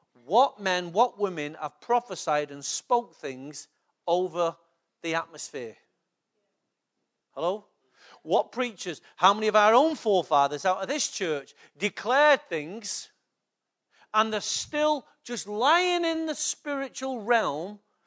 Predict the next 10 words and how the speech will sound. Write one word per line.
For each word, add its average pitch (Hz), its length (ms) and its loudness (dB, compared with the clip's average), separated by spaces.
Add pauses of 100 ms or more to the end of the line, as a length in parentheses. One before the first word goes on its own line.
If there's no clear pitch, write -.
(200)
waiting 190 720 2
for 202 400 -2 (360)
a 185 100 -4
generation 240 1120 -2 (180)
or 196 220 4
an 180 120 2
individual, 262 760 -2
which 202 200 -8
is 208 180 -10
you, 190 360 -4